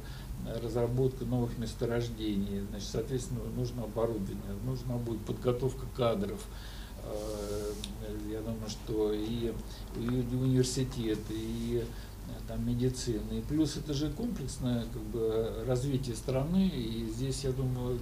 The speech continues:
есть даже, вот я смотрел карту, которая показывается, э, как бы, активность вот с тех регионов, которые непосредственно лежат,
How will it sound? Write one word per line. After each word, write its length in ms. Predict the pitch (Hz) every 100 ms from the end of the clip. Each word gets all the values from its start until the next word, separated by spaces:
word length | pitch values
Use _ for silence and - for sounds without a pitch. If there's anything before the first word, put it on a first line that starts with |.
| 120
есть 320 | 117 131 117
даже, 220 | 120 120
вот 140 | 117 120
я 60 |
смотрел 360 | 113 123 123 127 - - - -
карту, 260 | 160 - -
которая 440 | - 131 120 113
показывается, 920 | 104 117 123 110 113 104 98 - 120 - 98 101 - - - - - - - - - 202
э, 40 | 196 - 170 196 190 180 190 -
как 100 | 107
бы, 220 | 98 98 98 - - -
активность 720 | - - - 135 117 110 - 120
вот 180 | 107 95
с 260 | - - 110 101 -
тех 180 | 123 -
регионов, 460 | 113 113 120 113 -
которые 380 | 113 123 107
непосредственно 720 | 101 110 104 139 120 - 107 107 - - -
лежат, 400 | 107 117 131 185